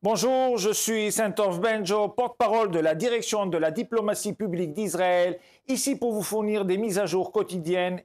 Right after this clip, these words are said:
et des nouvelles en français. Le peuple d'Israël pleure la mort du sergent de première classe réserviste Nitzan Chesler, tombé au combat dans le sud de la bande de Gaza.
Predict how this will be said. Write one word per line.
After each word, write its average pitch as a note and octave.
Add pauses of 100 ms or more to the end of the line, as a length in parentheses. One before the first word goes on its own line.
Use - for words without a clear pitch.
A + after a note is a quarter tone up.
(100)
et F3
des E3+
nouvelles E3+
en E3+
français. F3+ (1200)
Le G#3
peuple G3+
d'Israël F3+ (280)
pleure F#3+
la F3+
mort F#3+
du E3
sergent F#3
de D#3+
première F#3+
classe E3+
réserviste D#3+
Nitzan D#3
Chesler, D3+ (200)
tombé C#3
au D3+
combat D#3+
dans D#3
le D3+
sud A3
de F#3
la F3
bande E3+
de E3
Gaza. D3